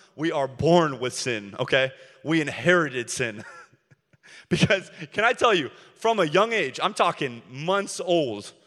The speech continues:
okay? Ayla, she's a little selfish, okay? Like, like, like, like, I'm just eating my food, and she tries to grab the food out of my mouth and put it in her mouth. I'm like, "Girl, chill." <laughs> I'm like, "Ayla, this is my food.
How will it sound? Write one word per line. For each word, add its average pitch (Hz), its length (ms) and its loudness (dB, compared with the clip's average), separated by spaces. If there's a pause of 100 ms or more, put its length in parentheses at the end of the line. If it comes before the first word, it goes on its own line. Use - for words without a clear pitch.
(160)
okay? 139 420 0 (340)
Ayla, 269 460 2 (140)
she's 262 240 -10
a 185 40 0
little 160 160 2
selfish, 151 600 0 (800)
okay? 175 300 2 (180)
Like, 185 220 2
like, 185 320 -2
like, 180 260 0
like, 175 300 0
I'm 254 180 2
just 226 160 -6
eating 214 180 -8
my 208 140 0
food, 226 380 -6
and 180 100 -2
she 247 140 -2
tries 226 320 -2
to 180 80 -6
grab 202 280 0
the 208 80 -2
food 208 280 -6
out 185 160 0
of 190 40 -4
my 190 140 0
mouth 175 320 -2
and 156 100 -6
put 180 140 0
it 165 60 -2
in 151 100 -4
her 165 140 0
mouth. 107 360 -6 (920)
I'm 226 120 -4
like, 190 380 0
"Girl, 240 200 0
chill." 285 560 0 (420)
<laughs> - 460 -14
I'm - 80 -2
like, 240 200 2
"Ayla, 226 440 8
this - 160 0
is 381 120 -6
my 370 240 -2
food. 180 400 -4